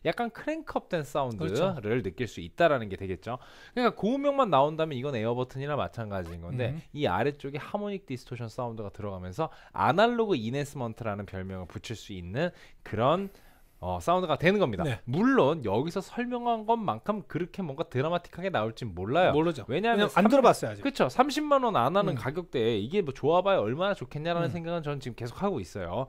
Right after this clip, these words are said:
Speaker 1: 아무리 에스에스엘, 우리 솔리드 스테이트 로직 좋다고 해도 삼십만 원의 가격대를 이제 그 투자를 해서 이
Speaker 2: 음.
Speaker 1: 정도까지 여기서 얘기하는 것만큼 막 이런 거 우와 막 으리으리하게 막 에스에스엘 사천 소리가 나네.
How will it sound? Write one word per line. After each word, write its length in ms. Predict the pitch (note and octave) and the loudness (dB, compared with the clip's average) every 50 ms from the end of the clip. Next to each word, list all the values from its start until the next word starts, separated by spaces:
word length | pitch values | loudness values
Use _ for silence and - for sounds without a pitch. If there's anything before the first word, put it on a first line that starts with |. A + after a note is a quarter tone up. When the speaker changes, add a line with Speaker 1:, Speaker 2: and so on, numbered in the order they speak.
| - - - - - - - | -8 -14 -20 -20 -20 -12 -4
Speaker 1:
아무리 400 | D#2 E2 G#2 C#3 F3+ G#3 A3 G3 | 0 2 4 4 4 6 6 6
에스에스엘, 640 | C3+ A2 G#2 - - D3 C3 B2+ - A#2+ A2 G#2+ G2+ | 6 4 2 -2 -4 -4 -4 -4 -4 -4 -4 -2 -2
우리 160 | F#2+ F#2+ G2 | -4 -6 -8
솔리드 320 | - - D#3 D3+ D3+ C#3 B2+ | -10 -8 -8 -6 -6 -8 -8
스테이트 300 | - - D3 C3 C3 B2 | -8 -6 -6 -6 -6 -6
로직 200 | G#2+ G2 G2 G2 | -8 -8 -10 -10
좋다고 460 | - A2 G2+ - - B2+ A2 A2+ C3 D3 | -8 -10 -8 -6 -4 -4 -4 -2 -2 -2
해도 300 | D3 A#2 G2+ G#2 F#2+ - - - - - - | -2 -2 -4 -6 -6 -8 -12 -20 -20 -20 -20
삼십만 640 | - - - A3+ B3+ A#3 C#4 D4 C#4+ C#4+ C#4 C4+ | -12 -6 -4 -4 -2 -2 -2 -2 2 2 2 2
원의 220 | C4 B3 A#3 A3+ G#3+ | 2 2 0 0 -2
가격대를 1000 | - E3 A#2 C3 C3+ B2+ - - C3 B2 B2 C#3+ D#3 D#3 D3 C#3+ C#3 B2+ G#2+ G#2 F#2 | -2 -4 -4 -4 -6 -8 -4 -2 -2 0 0 0 -2 -2 0 0 0 -2 -2 -4 -6
이제 480 | - A2 A2 G#2+ G2+ G2 F#2 C#2+ - - - - - - - - - - - | -4 -4 -2 -2 -4 -4 -6 -10 -12 -14 -20 -20 -20 -20 -20 -20 -20 -20 -16
그 380 | - - G2 F#2 F#2 F2+ E2 - | -10 -6 -4 -4 -4 -4 -6 -10
투자를 580 | - - - - G#3+ G3 F3 D3+ B2 G2 - - - - - _ _ _ - - | -12 -10 -4 0 0 2 2 0 -2 -2 -4 -8 -16 -20 -20 _ _ _ -8 -4
해서 380 | B3 B3+ - E3+ A#2+ A2 F#2 C#2+ | -4 -2 -2 0 -2 -2 -4 -6
이 160 | - G2 B2+ D3+ | -8 -8 -4 2
Speaker 2:
음. 20 | |
Speaker 1:
정도까지 500 | - C#4+ D#4 D4+ E4 - - B3+ A3 F3 | 2 2 4 2 0 2 4 4 6 6
여기서 260 | C3+ C3 C#3+ D3+ D3 B2+ | 4 2 2 0 -2 0
얘기하는 420 | G#2+ G#2+ A#2 B2 D#3+ E3+ F3+ F3+ | 2 2 2 2 0 -2 -2 -2
것만큼 340 | F3 D#3+ D3+ C#3+ - - G#2+ | -2 -4 -4 -4 -8 -6 -6
막 160 | G#2+ G2 F2+ | -6 -6 -4
이런 180 | G#2+ C3 D3+ D3 | -4 -4 -4 -2
거 60 | A2+ | -2
우와 400 | G2+ A#2 C3+ - - - - F3+ | 0 0 2 2 2 2 2 2
막 240 | E3+ D#3 D#3 D3 A2+ | 2 2 2 2 0
으리으리하게 600 | A#2 B2+ D3 F3 F3+ F3 E3+ F3 E3+ E3+ E3 D#3+ | 0 0 0 0 -2 -2 0 0 0 0 -2 -2
막 200 | C#3+ D3 D3 A2 | -2 0 0 0
에스에스엘 440 | F2+ G2 - - D#3+ D#3 - D3+ | -2 -4 -6 -8 -10 -8 -8 -10
사천 300 | - - - - - F3+ | -12 -12 -14 -10 -10 -8
소리가 220 | D#3+ E3+ E3 E3 C#3+ | -8 -6 -6 -4 -2
나네. 260 | A#2+ A#2+ C3+ A#2+ | -2 -2 -4 -6